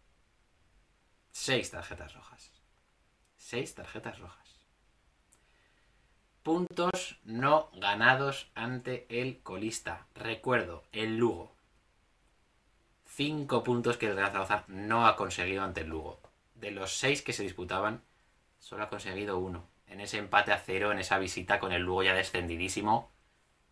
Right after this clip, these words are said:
Empate a cero. Y cuando viene aquí el Lugo, te ganan dos a cero con doblete de Chris Ramos, jugando fatal el Lugo, jugando fatal el Zaragoza, un partido horroroso.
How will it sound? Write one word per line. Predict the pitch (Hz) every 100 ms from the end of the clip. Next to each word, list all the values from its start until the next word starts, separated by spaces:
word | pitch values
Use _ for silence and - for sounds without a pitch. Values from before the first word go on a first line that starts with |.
| _
Empate | - - 110 113
a |
cero. | - 82 - _ _ _ _ _ _ _ _ _ _ _ _ _ _
Y | -
cuando | 95 98
viene | 110 127
aquí | 120
el | 117
Lugo, | 120 123 127 127 - _ _ _ _ _
te | -
ganan | 98 110 101
dos | 98 110
a | 104
cero | 104 110
con | - 92
doblete | 90 95 104
de | 95
Chris | 87 95 92
Ramos, | 95 104 107 -
jugando | - 92 95 92 87
fatal | 87 90 87
el | 85 85
Lugo, | 90 90
jugando | 85 90 87 104 104
fatal | 98 90 90
el |
Zaragoza, | 85 85 90 92 -
un | 92
partido | 92 - 87 -
horroroso. | 90 87 101 - 113